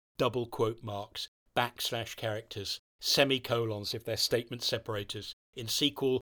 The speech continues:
if you can sneak a dash dash in there, then that says whatever comes next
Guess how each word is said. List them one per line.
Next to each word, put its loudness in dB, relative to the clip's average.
if -2
you -10
can -4
sneak 0
a 2
dash 6
dash 6
in 2
there, -4
then -2
that 2
says 4
whatever 8
comes 4
next 6